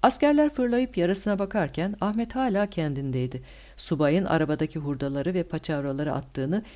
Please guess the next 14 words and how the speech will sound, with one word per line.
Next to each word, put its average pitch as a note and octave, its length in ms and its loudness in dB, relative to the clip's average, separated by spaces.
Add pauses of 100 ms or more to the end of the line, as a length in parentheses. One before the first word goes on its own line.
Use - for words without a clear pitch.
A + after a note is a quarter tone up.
(180)
telsiz A#3 440 0
vericisini C#3 500 -2
bulduğunu C#3 440 -2
gördü. B2+ 460 -4 (880)
"Ahmet D#4 400 12
Farnat, B3+ 520 10 (140)
seni A3+ 500 6
düşman G#3+ 360 8
ajanlarına B3+ 560 10
yardım F3 500 10
ve G#3+ 80 8
yataklık E3 460 6
suçundan F#3 480 6
tutukluyorum." D3 680 2